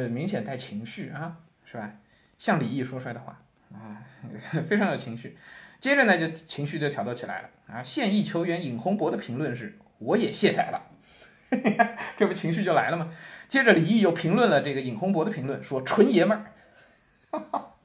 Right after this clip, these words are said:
太逗了啊！这不就拉出来打架吗？是吧？哎，真没处说理去啊！就网上吵架吵到这一步啊，就基本上都，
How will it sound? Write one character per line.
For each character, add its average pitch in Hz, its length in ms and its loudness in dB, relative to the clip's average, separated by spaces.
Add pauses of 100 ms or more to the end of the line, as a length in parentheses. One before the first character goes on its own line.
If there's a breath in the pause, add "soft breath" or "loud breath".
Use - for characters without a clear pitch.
(1040 loud breath)
太 143 120 0
逗 147 180 0
了 - 80 0
啊！ 139 240 -6
这 190 80 -2
不 208 140 2
就 208 140 6
拉 208 200 8
出 208 80 -2
来 202 120 8
打 127 120 2
架 170 200 6
吗？ 135 220 -6 (460 soft breath)
是 - 100 -8
吧？ 139 300 4 (1000 loud breath)
哎， 147 680 0
真 208 120 4
没 202 140 6
处 208 160 0
说 196 160 2
理 - 180 -2
去 - 60 -12 (240)
啊！ 107 380 -12
就 156 100 0
网 127 180 2
上 226 160 4
吵 208 160 -4
架 143 220 -2
吵 120 140 -8
到 143 100 -2
这 185 140 -4
一 135 120 -2
步 131 200 -6
啊， - 180 -10
就 117 80 -12
基 151 140 -14
本 104 160 -14
上 107 200 -8
都， 107 80 -14